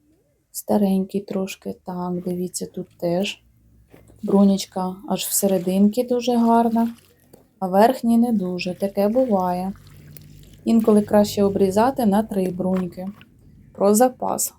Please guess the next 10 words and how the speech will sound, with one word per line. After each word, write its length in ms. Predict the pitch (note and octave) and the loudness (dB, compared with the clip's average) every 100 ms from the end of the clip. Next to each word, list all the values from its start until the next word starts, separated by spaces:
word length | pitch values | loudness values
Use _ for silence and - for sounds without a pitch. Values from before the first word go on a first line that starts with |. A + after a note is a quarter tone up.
| _ C#4+ | _ -10
тому 240 | G3+ A3 | -2 -2
що 280 | A3+ A3+ G#3 | 0 -2 0
не 120 | G3 | 0
всі 220 | G3 A#3 | 0 0
дозрівають. 880 | A3+ A3 G3+ G#3 F3+ D#3+ D#3+ D#3+ - | 4 4 4 0 0 -4 -4 -8 -10
Бачите, 460 | A3 C4+ C4+ - - - - - - | -6 -4 -4 -8 -10 -10 -20 -20 -10
ось 380 | G#3+ G#3 - - - | -4 0 0 -4 -6
внизу 540 | G3 G#3 F#3 F#3 E3+ F3 _ | 0 0 2 0 0 -4 _
гарні 440 | G#3 G3+ C4+ D4+ | 0 2 4 4
брунічки, 720 | C#4+ D4 C#4+ C#4+ - C#4 C#4 | 4 4 4 2 -2 -4 -4